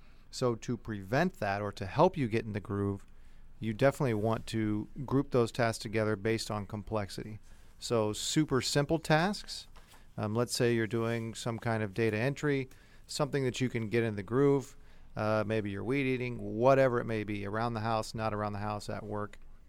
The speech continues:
You wanna do those simple tasks together so you can continue to create that momentum.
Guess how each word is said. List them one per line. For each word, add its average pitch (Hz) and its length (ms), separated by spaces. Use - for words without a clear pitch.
You 117 120
wanna 139 160
do 135 120
those 120 220
simple 123 320
tasks 110 500
together 107 580
so 117 100
you 113 60
can 107 140
continue 113 480
to 113 140
create 110 400
that 104 160
momentum. 101 560